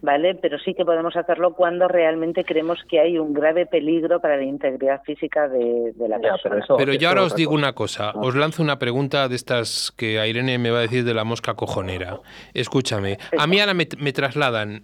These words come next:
Speaker 3: en sesión, como os he dicho antes, individual, confidencial, que hay violencia, yo corto la mediación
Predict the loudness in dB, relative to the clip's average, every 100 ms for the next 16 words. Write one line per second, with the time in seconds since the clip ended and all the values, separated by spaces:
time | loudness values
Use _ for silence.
0 | _ -4 -2 -2 -2 -2 -2 0 0 0
1 | -2 -2 -2 -2 -2 -4 -4 -4 -4 -6
2 | -8 -6 -2 0 2 4 2 0 -6 -18
3 | -20 -20 -4 -2 0 0 0 0 0 0
4 | -2 -10 _ -4 -2 2 2 2 0 -2
5 | -4 -4 _ _ _ -4 0 2 2 2
6 | 0 0 0 -2 0 2 2 -2